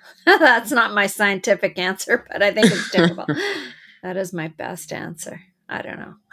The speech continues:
Speaker 1: <laughs>
Speaker 2: What about you, uh, Benji? Do you have, um, do you have something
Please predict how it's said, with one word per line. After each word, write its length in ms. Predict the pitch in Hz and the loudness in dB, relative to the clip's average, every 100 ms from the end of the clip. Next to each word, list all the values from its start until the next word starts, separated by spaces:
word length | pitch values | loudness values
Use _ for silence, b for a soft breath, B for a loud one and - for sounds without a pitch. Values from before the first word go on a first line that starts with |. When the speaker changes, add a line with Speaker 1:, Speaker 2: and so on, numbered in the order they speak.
| 254 | 0
Speaker 1:
<laughs> 300 | - 427 - | 4 2 0
Speaker 2:
What 200 | - 208 | 0 2
about 220 | 196 185 180 | 4 4 4
you, 140 | 175 | 2
uh, 260 | 156 165 170 | 0 2 4
Benji? 640 | 175 175 175 170 175 - | 4 4 2 0 0 -2
Do 100 | 165 | 0
you 60 | 196 | 2
have, 260 | 190 190 - | 2 -2 -14
um, 420 | - 185 170 170 | -4 0 0 -2
do 60 | 175 | -2
you 40 | 180 | -2
have 120 | 175 | -2
something 360 | 175 175 175 | -4 -4 -2